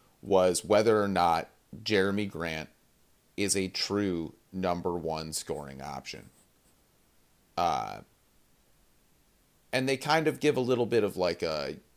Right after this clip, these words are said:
yes, because he, I think, is the twenty-second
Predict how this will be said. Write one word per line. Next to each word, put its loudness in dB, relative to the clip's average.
yes, 0
because -2
he, -2
I 2
think, -4
is -4
the -8
twenty-second -2